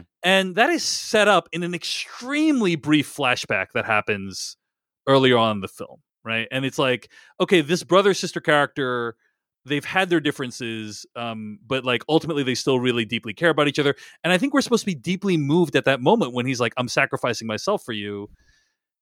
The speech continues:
And I felt nothing, you know, like, I was like, it, this didn't really quite, it, it felt like it, it was the outline of what was supposed to be an extremely powerful moment, but that the movie didn't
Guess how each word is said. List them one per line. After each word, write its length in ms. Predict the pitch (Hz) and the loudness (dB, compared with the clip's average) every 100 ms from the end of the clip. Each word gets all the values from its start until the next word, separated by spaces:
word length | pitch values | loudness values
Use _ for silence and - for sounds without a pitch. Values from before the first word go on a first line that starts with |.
| _ _ _ - | _ _ _ -4
And 600 | 165 165 160 156 143 117 _ _ - | 0 2 2 0 -4 -8 _ _ -10
I 240 | 139 139 - | -8 -8 -12
felt 260 | - 165 143 | -2 0 2
nothing, 380 | 151 175 370 359 _ - | 0 0 -2 -6 _ -4
you 100 | 190 | 2
know, 100 | 190 | 4
like, 120 | 175 | 4
I 40 | |
was 100 | 170 | 4
like, 180 | 175 151 156 | 2 0 -4
it, 200 | 160 143 | -6 -6
this 200 | 165 - | -8 -4
didn't 320 | 214 220 208 | -2 -2 -2
really 280 | 160 190 202 | 2 4 4
quite, 460 | 180 - 185 226 208 _ _ _ _ _ _ 226 _ _ - | 2 -2 0 0 -4 _ _ _ _ _ _ -20 _ _ -14
it, 100 | 185 185 202 | -10 -8 -4
it 100 | 196 | 0
felt 160 | 226 240 | 2 4
like 240 | 226 185 - _ _ _ _ | 4 2 -6 _ _ _ _
it, 120 | 190 | -6
it 140 | 202 190 | -2 0
was 200 | 185 147 | 2 2
the 160 | 156 147 | 2 2
outline 460 | 156 240 233 247 | 2 4 4 4
of 140 | 214 156 | 2 4
what 320 | 190 151 - | 2 2 -4
was 160 | 165 165 | -2 0
supposed 400 | 170 - 220 - | 0 2 2 2
to 60 | 190 | -2
be 120 | 185 | -2
an 60 | |
extremely 360 | 160 - 196 190 | -2 -2 -4 -2
powerful 320 | 165 165 160 | 0 0 0
moment, 260 | 147 143 139 | -2 -2 -2
but 120 | 131 | -4
that 100 | 113 | -4
the 80 | 131 | -2
movie 220 | 139 180 | -2 0
didn't 280 | 147 151 | 0 0